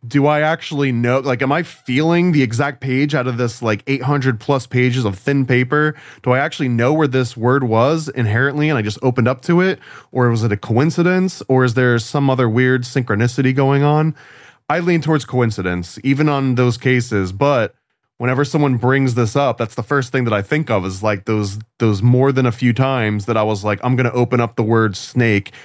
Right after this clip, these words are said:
and just on the first open up of a book, or not the dictionary, because you might be able to figure, "Okay, snake is gonna be maybe in the middle towards the end." So just, like, I'll open up that book right there, and I wanna see the word, you know, bacon,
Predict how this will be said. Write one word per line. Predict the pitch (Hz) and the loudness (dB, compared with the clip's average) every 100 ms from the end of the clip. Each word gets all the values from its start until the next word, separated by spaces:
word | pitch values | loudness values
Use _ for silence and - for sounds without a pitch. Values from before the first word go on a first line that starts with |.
| - | -8
and | 117 | -4
just | 117 123 - | -2 -2 0
on | 131 | 0
the | 110 | 0
first | - 135 131 120 - | 0 0 0 0 -2
open | 131 123 | 0 2
up | 117 | 0
of | 120 | 0
a | 110 | 0
book, | 104 117 98 131 | 0 0 0 0
or | 151 143 | -2 -2
not | 135 143 147 | -4 -4 -2
the | 135 | -4
dictionary, | 160 - 123 113 117 | -4 -4 -2 0 0
because | 123 120 123 107 - - - _ | -2 -2 -4 -4 -12 -20 -20 _
you | 135 165 | 0 2
might | 165 | 2
be | 147 | 0
able | 160 143 | 0 0
to | |
figure, | 123 151 139 135 | 0 0 2 2
"Okay, | 131 123 113 | 0 0 -2
snake | - 120 117 110 | 0 0 0 0
is | 104 | -2
gonna | 113 | 0
be | 104 110 110 110 110 | 0 2 4 4 4
maybe | 107 104 | 4 4
in | 107 | 2
the | 101 | 2
middle | 104 104 107 104 | 2 2 2 2
towards | 104 113 110 101 | 0 0 0 0
the | 110 | 0
end." | 107 110 110 - - | 2 0 -4 -8 -20
So | - 147 | -6 -2
just, | 139 123 | 0 0
like, | 143 123 123 | -2 -2 0
I'll | 131 135 | 0 2
open | 143 147 | 0 0
up | 135 113 | -2 0
that | 131 131 | -2 -2
book | 139 139 | -2 0
right | 127 123 | -2 0
there, | 131 123 117 - | 2 2 0 0
and | 113 | -2
I | |
wanna | 113 120 113 | 0 2 0
see | - 127 | -2 -2
the | 120 | 0
word, | 113 117 113 113 110 | 2 2 2 2 0
you | |
know, | 113 104 | 2 2
bacon, | 101 120 113 92 87 | 2 0 0 -2 -4